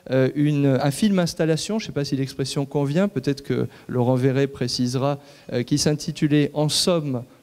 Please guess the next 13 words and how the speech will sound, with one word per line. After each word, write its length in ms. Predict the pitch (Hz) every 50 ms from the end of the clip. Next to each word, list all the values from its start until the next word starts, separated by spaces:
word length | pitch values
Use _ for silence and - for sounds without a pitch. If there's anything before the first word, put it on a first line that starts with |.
| -
en 160 | - 123 127 127
deux 160 | 127 139 143
mille 240 | 143 143 135 127 -
six, 480 | - - 202 233 - - - - 240 - - _ _ _ _ _ _ _ _ _ _ _ _ _ - - -
à 80 | 147
l'occasion 440 | 156 165 156 160 147 139 127 156 147
des 80 | 135 127
quatre-vingt-dix 600 | - 160 156 - 156 147 147 143 143 143 131 143
ans 100 | 143 139
de 80 | 123
la 120 | 113 110 110
grande 300 | 113 123 147 156 160 143
offensive 600 | 135 131 - 139 131 - - 151 143 139 123 113